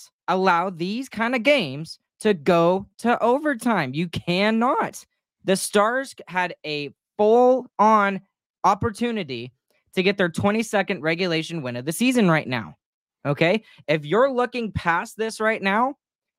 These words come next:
and, and this is the frustrating thing, and I, I, 'cause I'm allowed to be frustrated about this because this team is doing, is doing well. You have to win this game in regulation. You cannot allow a team that has lo-, lost three straight in a row, who has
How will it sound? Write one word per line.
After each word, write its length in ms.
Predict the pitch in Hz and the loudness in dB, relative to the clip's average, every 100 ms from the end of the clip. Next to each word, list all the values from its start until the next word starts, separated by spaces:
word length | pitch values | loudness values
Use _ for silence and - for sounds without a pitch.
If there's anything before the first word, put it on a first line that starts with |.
| _ _ | _ _
and, 240 | 165 170 170 | 0 0 0
and 180 | 170 165 | 0 0
this 140 | 208 | -2
is 100 | 226 | -2
the 80 | 202 | -2
frustrating 600 | 190 190 - 151 139 135 | 0 0 0 -2 -2 -6
thing, 240 | 123 127 | -8 -6
and 100 | 127 | -4
I, 100 | 135 - | -6 -2
I, 140 | 139 - 120 | -2 -2 -4
'cause 140 | 160 | -4
I'm 120 | 151 175 | -2 -2
allowed 280 | 175 214 | 2 2
to 40 | 220 | 2
be 100 | 180 | 0
frustrated 520 | 147 139 - 123 117 | 0 -2 0 -2 -2
about 260 | 113 117 113 | -2 -4 -2
this 160 | 147 | -6
because 260 | - 165 160 | -2 -2 -2
this 140 | 170 | -2
team 220 | - 175 | -2 -2
is 80 | 170 | 0
doing, 320 | 151 170 170 160 | 0 2 2 2
is 200 | 151 147 | 2 4
doing 280 | 165 175 175 | 4 4 4
well. 300 | 208 185 - _ _ _ _ _ _ _ - | 2 0 -6 _ _ _ _ _ _ _ -2
You 200 | 190 247 | 2 4
have 300 | 233 262 - | 2 0 0
to 80 | 202 | 0
win 200 | 214 233 | 2 0
this 120 | 175 | 0
game 280 | 170 170 185 | 0 2 2
in 80 | |
regulation. 560 | 185 185 180 220 247 156 | 0 0 0 -2 -4 -6
You 100 | 185 | -6
cannot 760 | - 214 190 180 185 226 254 - _ _ | -4 0 4 4 4 4 0 -4 _ _
allow 420 | 180 180 175 202 | -2 0 0 0
a 80 | 220 | -2
team 320 | 202 185 151 | -6 -8 -8
that 80 | 143 | -8
has 140 | 147 | -10
lo-, 100 | 139 - | -10 -6
lost 360 | 135 123 123 - | -2 0 -2 -8
three 220 | 180 214 | -2 0
straight 340 | 247 - 220 220 | 0 0 2 2
in 100 | 220 | 0
a 60 | |
row, 260 | 190 139 139 - _ | 0 2 0 -6 _
who 160 | 180 165 - | -2 -2 -4
has 360 | 143 156 147 | -2 -2 -2